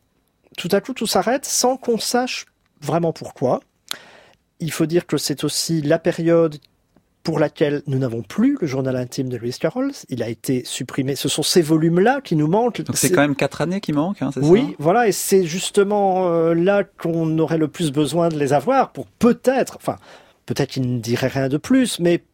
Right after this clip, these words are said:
Speaker 1: peut-être qu'il y disait des choses qui
Speaker 2: Hmm.
Speaker 1: n'ont pas
Speaker 2: C'est en
Speaker 1: plu.
Speaker 2: effet une coïncidence, euh,
Speaker 1: C'est
Speaker 2: un peu
Speaker 1: une
Speaker 2: troublante.
Speaker 1: coïncidence malencontreuse. Peut-être qu'il y révélait des choses que ses descendants n'ont pas voulu léguer à la postérité.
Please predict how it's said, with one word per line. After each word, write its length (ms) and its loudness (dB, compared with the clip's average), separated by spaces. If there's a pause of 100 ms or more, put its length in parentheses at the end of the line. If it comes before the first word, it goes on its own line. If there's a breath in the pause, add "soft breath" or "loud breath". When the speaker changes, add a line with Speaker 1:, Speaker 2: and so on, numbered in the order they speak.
Speaker 1:
peut-être 600 -2
qu'il 360 -2
y 100 0
disait 360 2
des 120 -2
choses 240 0
qui 120 -2
Speaker 2:
Hmm. 40 0
Speaker 1:
n'ont 100 -2
pas 160 2
Speaker 2:
C'est 140 -2
en 40 2
Speaker 1:
plu. 100 4
Speaker 2:
effet 100 6
une 100 4
coïncidence, 800 0
euh, 100 -4
Speaker 1:
C'est 320 0
Speaker 2:
un 60 -2
peu 100 0
Speaker 1:
une 60 4
Speaker 2:
troublante. 340 -2
Speaker 1:
coïncidence 720 0
malencontreuse. 720 -2 (680)
Peut-être 360 2
qu'il 220 -4
y 60 4
révélait 440 4
des 140 0
choses 420 4 (380 loud breath)
que 260 4
ses 260 2
descendants 560 0
n'ont 160 -2
pas 200 2
voulu 400 0
léguer 300 0
à 20 0
la 80 -2
postérité. 640 -4